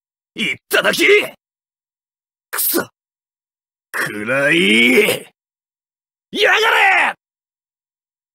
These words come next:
うおー！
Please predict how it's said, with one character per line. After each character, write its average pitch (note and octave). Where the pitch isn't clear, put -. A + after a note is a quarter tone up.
う A#3
お -
ー！ E4